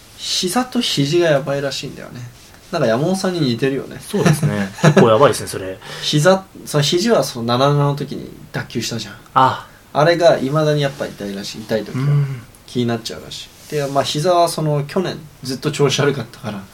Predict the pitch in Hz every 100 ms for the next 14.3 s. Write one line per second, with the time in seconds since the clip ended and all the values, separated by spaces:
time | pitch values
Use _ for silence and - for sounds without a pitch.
0 | 135 120 110 98 107 135 190 156 - 151
1 | 196 135 117 113 - 117 113 - 117 117
2 | 117 131 123 - 113 - - 127 127 -
3 | - - - - 120 - 151 123 104 98
4 | 104 - 123 120 117 113 - 127 139 143
5 | 143 - 101 101 - - - - - -
6 | - - - - - - 151 170 147 -
7 | - 120 110 104 101 98 - - - -
8 | 117 147 214 123 - 127 104 104 101 87
9 | - - - - - - - - - -
10 | - - 175 226 220 226 226 226 175 143
11 | 139 147 147 147 151 131 131 - - -
12 | 151 151 175 170 160 - 131 135 127 123
13 | 123 117 143 127 113 143 147 - - -
14 | - -